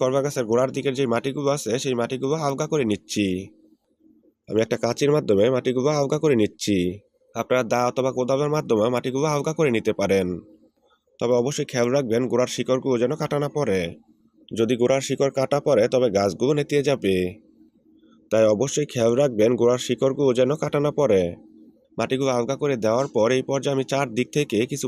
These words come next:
পরিমাণ মাটি সরিয়ে নিব। আমি দুই থেকে তিন ইঞ্চি পরিমাণ গর্ত করে চারদিক থেকে মাটিটা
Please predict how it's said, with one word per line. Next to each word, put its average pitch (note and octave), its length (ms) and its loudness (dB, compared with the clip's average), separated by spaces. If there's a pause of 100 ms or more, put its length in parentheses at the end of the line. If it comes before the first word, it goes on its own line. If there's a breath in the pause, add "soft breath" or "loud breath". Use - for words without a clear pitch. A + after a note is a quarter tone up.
পরিমাণ B2+ 220 0
মাটি A#2+ 240 -4
সরিয়ে D3+ 300 0
নিব। G#2+ 220 0 (1040)
আমি A2 160 0
দুই A#2 180 2
থেকে C3+ 200 -2
তিন C#3 180 -2
ইঞ্চি C3+ 220 -2
পরিমাণ C3 220 4 (120)
গর্ত B2 220 0 (120)
করে A2 160 6 (140)
চারদিক B2 440 0
থেকে A2 200 0 (120)
মাটিটা B2+ 280 -2